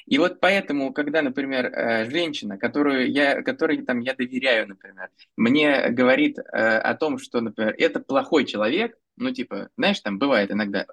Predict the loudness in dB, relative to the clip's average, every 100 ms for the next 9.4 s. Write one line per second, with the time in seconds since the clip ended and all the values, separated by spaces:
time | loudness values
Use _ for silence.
0 | -2 -2 0 0 2 0 -2 0 2 2
1 | 0 0 -2 -6 -16 -4 -2 0 -2 -2
2 | -4 -4 -6 -6 -8 -4 -2 -2 -4 -16
3 | _ -20 -20 -8 -2 -2 -2 0 4 4
4 | 4 4 4 2 2 2 -4 -10 -20 -10
5 | -10 -8 -6 -4 -2 0 2 0 0 _
6 | -2 -2 -2 -6 -4 -4 -4 -2 0 2
7 | -2 -2 -14 -20 -16 -12 -6 -6 -2 -4
8 | -4 -8 -4 -4 0 -2 -2 -4 -6 -6
9 | -14 -2 -2